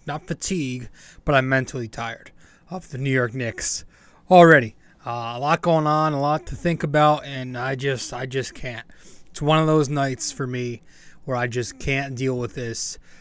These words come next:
The game that they played today, this afternoon, Sunday, the, uh, Sunday, November twelfth,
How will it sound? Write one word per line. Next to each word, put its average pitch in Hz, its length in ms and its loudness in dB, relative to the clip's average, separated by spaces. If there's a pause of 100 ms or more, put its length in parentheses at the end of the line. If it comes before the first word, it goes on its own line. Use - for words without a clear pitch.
(140)
The 143 80 -2
game 139 360 -2
that 139 160 -4
they 143 100 0
played 135 400 -4
today, 123 380 -2
this 123 200 -4
afternoon, 131 640 -8
Sunday, 120 720 -6 (880)
the, - 260 -10
uh, 85 240 -12
Sunday, 160 420 2
November 147 800 2 (380)
twelfth, - 580 0